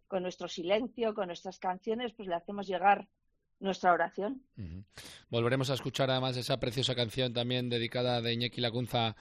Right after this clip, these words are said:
Speaker 2: a la Virgen Dolorosa. Eh, además, eh, bueno, eh, este año, eh, tenemos, eh, estandartes, tenemos a mujeres ya,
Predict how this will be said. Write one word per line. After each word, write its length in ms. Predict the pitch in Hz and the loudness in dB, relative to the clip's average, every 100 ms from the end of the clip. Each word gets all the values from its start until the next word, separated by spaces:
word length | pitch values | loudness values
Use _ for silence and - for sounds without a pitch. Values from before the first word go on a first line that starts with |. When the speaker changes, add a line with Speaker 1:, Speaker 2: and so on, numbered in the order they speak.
| - - - | -14 -20 -20
Speaker 2:
a 180 | - 110 | -2 0
la 140 | 113 | 2
Virgen 540 | 110 113 - 117 113 110 | 2 0 -2 -2 0 0
Dolorosa. 920 | 110 107 110 143 143 156 151 156 - | 0 0 4 4 4 4 4 4 0
Eh, 340 | - 107 113 107 | -8 -8 -8 -6
además, 600 | 123 127 180 190 - 196 | -2 4 4 4 0 -2
eh, 220 | - 143 135 | -2 -4 -4
bueno, 400 | 131 131 196 196 | -8 -4 -2 -2
eh, 320 | 147 143 - - | -2 -4 -6 -6
este 280 | 147 - 170 | -6 0 2
año, 360 | 170 185 190 190 | 2 4 4 2
eh, 340 | - - 135 131 - - _ | -2 -10 -12 -14 -20 -20 _
tenemos, 540 | - 135 156 170 - 160 | -2 2 2 2 0 2
eh, 640 | 156 147 143 139 135 131 - - - | 2 4 4 2 0 -4 -10 -14 -8
estandartes, 840 | 117 131 135 160 160 180 175 - | -2 0 6 6 6 2 0 0
tenemos 240 | 139 151 165 | -4 0 2
a 40 | |
mujeres 520 | 151 - 165 170 156 | 2 2 4 4 2
ya, 260 | 147 165 | 4 4